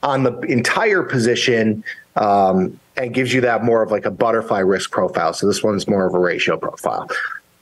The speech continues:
My break even on this, I just kind of pegged it at ninety, maybe a little bit of downside, you know, protection via that short option, but you really need the stock to go up. Uh, that's, that's the case with most calendars, diagonal spreads. You know, you don't have a ton of wiggle room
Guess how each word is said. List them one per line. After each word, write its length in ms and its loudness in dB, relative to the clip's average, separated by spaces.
My 120 2
break 380 0
even 180 2
on 140 0
this, 320 2
I 140 0
just 180 0
kind 180 0
of 240 -6
pegged 300 0
it 100 4
at 140 2
ninety, 720 2
maybe 240 4
a 80 4
little 180 4
bit 120 2
of 120 -2
downside, 800 0
you 100 2
know, 160 2
protection 760 0
via 220 4
that 240 0
short 260 2
option, 380 0
but 100 2
you 120 4
really 240 4
need 180 2
the 80 0
stock 320 -2
to 80 -8
go 180 4
up. 380 2
Uh, 320 0
that's, 500 -2
that's 300 0
the 80 0
case 320 0
with 220 0
most 340 2
calendars, 600 2
diagonal 540 0
spreads. 480 0
You 120 2
know, 100 2
you 160 2
don't 200 2
have 200 -2
a 60 -2
ton 400 0
of 140 -2
wiggle 320 2
room 340 2